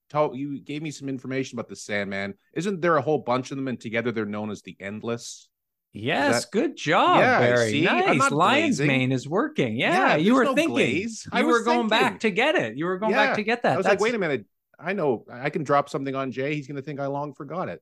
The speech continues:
Speaker 1: See, there's no glaze here, bro.
Speaker 2: No, that was thinking.
Speaker 1: <laughs>
Speaker 2: Okay, I got, I got the difference
Speaker 1: Okay.
Speaker 2: now.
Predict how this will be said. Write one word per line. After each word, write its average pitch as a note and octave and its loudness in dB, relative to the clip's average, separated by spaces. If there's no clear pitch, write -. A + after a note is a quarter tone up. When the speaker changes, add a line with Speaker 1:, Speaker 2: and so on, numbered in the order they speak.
Speaker 1:
See, D3+ -8
there's F#3 -4
no C4 2
glaze A#2+ 0
here, A2 -6
bro. A2+ 0
Speaker 2:
No, D3 2
that C#3+ 2
was F3 -2
thinking. G3+ -2
Speaker 1:
<laughs> - -
Speaker 2:
Okay, F3 2
I G3+ 4
got, G#3+ 0
I G3 0
got A3 0
the G#3+ 0
difference F#3 0
Speaker 1:
Okay. B2+ -4
Speaker 2:
now. G#2 -6